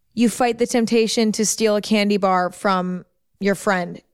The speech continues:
at preschool. And when you're a hundred and two years old, maybe you're fighting the temptation to steal a magazine from the library. Like, temptation is always there.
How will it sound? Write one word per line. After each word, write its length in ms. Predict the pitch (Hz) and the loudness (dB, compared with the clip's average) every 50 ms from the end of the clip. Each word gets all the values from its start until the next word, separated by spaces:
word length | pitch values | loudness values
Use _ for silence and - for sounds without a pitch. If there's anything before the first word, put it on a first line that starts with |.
| _ _ _ - | _ _ _ -2
at 160 | 196 190 - | 0 0 0
preschool. 640 | - 202 190 185 - - - 160 170 139 - - - _ _ _ _ _ _ _ - - - - - - - | 2 2 2 2 0 0 0 2 2 2 2 -2 -8 _ _ _ _ _ _ _ -20 -20 -20 -20 -18 -8 -4
And 140 | 196 220 226 | 0 2 2
when 120 | 220 220 | 2 2
you're 140 | 214 214 214 | 2 2 2
a 40 | 208 | 2
hundred 280 | 208 220 220 220 226 | 2 2 2 2 0
and 100 | 220 220 | 0 0
two 80 | 196 220 | 0 0
years 220 | 214 208 214 190 | 2 2 2 2
old, 300 | 214 196 196 196 185 196 - _ _ _ _ _ _ _ _ _ _ _ _ _ | 4 2 2 2 0 -4 -14 _ _ _ _ _ _ _ _ _ _ _ _ _
maybe 280 | - 202 208 208 202 220 | 0 2 2 2 2 2
you're 120 | 214 214 | 2 0
fighting 340 | 196 214 220 208 208 208 208 | 2 2 0 0 0 0 0
the 60 | 208 | -2
temptation 640 | 190 - 214 196 190 - 208 202 196 - 214 202 196 180 | 0 0 0 0 0 2 2 2 2 2 2 2 2 2
to 200 | - 214 190 185 - _ _ _ _ _ _ _ - | 0 0 -2 -2 -4 _ _ _ _ _ _ _ -10
steal 460 | - - - - - 214 208 208 208 | -6 -4 -4 -2 0 2 2 2 2
a 40 | 202 | 2
magazine 600 | 202 196 190 190 185 185 165 180 170 165 160 175 | 2 2 0 0 -2 -2 -2 -2 -2 -2 -2 -4
from 180 | - - 185 185 | -2 -2 0 2
the 80 | 180 | 2
library. 540 | 175 165 156 160 170 175 175 170 165 160 113 | 2 2 2 2 2 2 0 2 2 0 0
Like, 300 | - 202 208 202 202 - - - - - - - - - | 0 0 0 -2 -2 -6 -18 -20 -20 -20 -20 -18 -10 -4
temptation 920 | - - 302 285 269 220 247 294 302 320 311 - - 370 370 370 370 370 - _ _ _ - | -2 0 0 0 -2 -2 0 0 2 2 2 2 2 2 0 0 -2 -6 -10 _ _ _ -2
is 180 | - 262 233 214 - _ - | 0 0 0 -2 -4 _ 0
always 600 | 226 226 220 220 214 220 214 214 208 202 - - _ _ _ _ _ | 2 4 4 4 2 2 2 2 0 0 -2 -8 _ _ _ _ _
there. 480 | - 185 180 175 - 113 92 - - _ | -4 -2 0 0 0 -2 -4 -8 -10 _